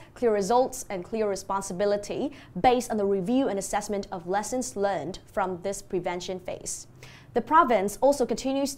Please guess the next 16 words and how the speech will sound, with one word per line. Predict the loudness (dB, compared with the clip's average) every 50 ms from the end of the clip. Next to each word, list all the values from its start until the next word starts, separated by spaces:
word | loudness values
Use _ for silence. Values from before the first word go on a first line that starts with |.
| -4
to | -4 -2 -2 -4
speed | -6 -6 -4 2 4 6
up | 8 8 6 4 2 -2 -10 -8
the | -6 -4
implementation | -2 -2 0 2 0 0 0 -2 -2 -2 0 0 0 2 2 0 0
of | 0 -2
measures | 0 2 2 2 2 2 0 0 0 -2 -2
to | -4 -4 -4
quickly | -4 -4 -4 -2 0 2 2 2
detect | 2 0 -4 -4 -4 -4 -4 -6 -8 -6
covid | -2 -2 -2 -2 -2
nineteen | -2 -2 -4 -4 -4 -4 -4 -4
cases, | -2 -2 -2 -2 -2 -4 -4 -4 -6 -10 -16 -18 -20 -8 2
localize, | 6 8 8 8 6 4 4 4 4 4 4 2 0 -2 -6 -14 -20 -20 -20 -20 -16 -2
trace, | 4 4 6 6 4 2 -2 -4 -10 -16 -20 -2 4 6 6 6
isolate, | 6 4 2 2 4 4 4 4 2 -2